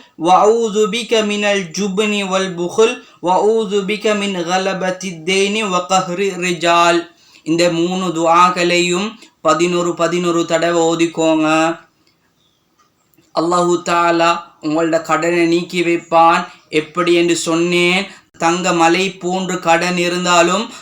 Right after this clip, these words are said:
அந்த கடனை அல்லாஹு தஆலா நீக்கி வைப்பான். இந்த மூணு துஆக்களையும் விடுபடாம ஒவ்வொரு நாளும் ஓதிக்கொண்டு வாங்க. இதனுடைய பலனை நீங்களே கண்டு கொள்வீங்க.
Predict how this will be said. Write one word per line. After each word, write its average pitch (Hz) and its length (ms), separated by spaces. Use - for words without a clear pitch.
அந்த 165 340
கடனை 170 460
அல்லாஹு 170 540
தஆலா 170 560
நீக்கி 170 440
வைப்பான். 151 500
இந்த 165 320
மூணு 175 420
துஆக்களையும் 165 1160
விடுபடாம 170 840
ஒவ்வொரு 180 640
நாளும் 180 440
ஓதிக்கொண்டு 175 640
வாங்க. 160 320
இதனுடைய 180 840
பலனை 175 460
நீங்களே 180 480
கண்டு 175 300
கொள்வீங்க. 170 560